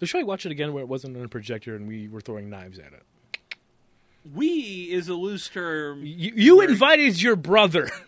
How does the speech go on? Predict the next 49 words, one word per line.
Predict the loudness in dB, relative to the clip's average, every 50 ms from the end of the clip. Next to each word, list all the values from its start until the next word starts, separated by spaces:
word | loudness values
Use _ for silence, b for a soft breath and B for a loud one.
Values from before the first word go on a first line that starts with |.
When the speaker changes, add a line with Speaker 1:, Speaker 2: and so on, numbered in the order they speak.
| _ _ -10
Speaker 2:
You | -4 0 0 0 0
were | 0 -2 -4
throwing | -4 -8 -10 -8 -8 -10 -10 -12 -12
knives | -16 -16 -16 -8 -2
Speaker 1:
Your | 0 0
Speaker 2:
at | 0
the | 0
Speaker 1:
brother | -2 -2 -2 0 -2
Speaker 2:
wall. | -2
Speaker 1:
made | -2 -4 -4
me | -6 -8
do | -8 -6 -6 -4 -6
it. | -6 -8 -10 _ _ _ _ _ _ _ _
Speaker 2:
He | _ -20
ca-, | -20 _ -20 -16
he's | -14 -14 -14 -12 -14
a | -14
small | -14 -14 -18 -14 -12 -12 -12
boy. | -10 -10 -10 -8 -10 -10
He | -12
can't | -12 -12 -14 -14 -12
make | -12 -14 -14 -14 _
you | -14 -14
do | -12
Speaker 1:
Yes, | -10 -10 -10
he | -10
Speaker 2:
it. | -10 -10
Speaker 1:
can. | -10 -10 -8 -8 -8 -8 -8 -10 -10 -12 -14 b b b b b b b b b b -12
Speaker 2:
Um, | -8 -8 -6 -8 -8 -10 -14 -20 b b b _
so | -10 -8 -8
this, | -6 -6 -10 -10 -12 -12 -10
I | -10 -8
think, | -8 -8 -10
is | -10 -10 -10
really | -10 -10 -10
cool | -8 -8 -10 -10 -10 -12 _ _ _ _ -12
that | -12 -10
he | -10 -8 -8
had, | -6 -6 -6 -8 -8 -10 -10
that | -10 -10
he | -10 -12
made | -12 -12 -10 -10
these | -10 -12
Blu-rays. | -10 -14 -14 -14 -16 -18 _ _ -20 _ _ _ _
Speaker 1:
Yeah, | -4 -2 -2 -2 -4 -10 -14
this | -12 -10
had | -10 -10 -10
to | -12
be | -16 -18 -18